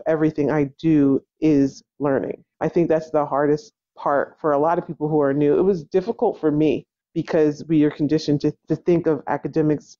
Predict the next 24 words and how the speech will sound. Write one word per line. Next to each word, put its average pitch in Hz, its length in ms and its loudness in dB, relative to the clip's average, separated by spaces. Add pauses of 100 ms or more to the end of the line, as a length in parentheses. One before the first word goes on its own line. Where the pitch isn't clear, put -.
(100)
in 160 160 0
a 147 60 2
certain 143 320 0
way, 143 280 2
and 156 100 0
people 165 260 -2
are - 140 -2
only 156 220 2
learning 156 520 2
if 160 120 -2
they're 147 120 2
doing 147 300 0
certain 143 320 0
things. 165 400 0 (160)
But - 160 0
when 160 140 2
you 165 40 4
start 175 280 -2
to 156 80 0
think 165 240 -4
about 139 280 0
it, 135 160 0 (300)
you're 165 220 0
learning 160 360 2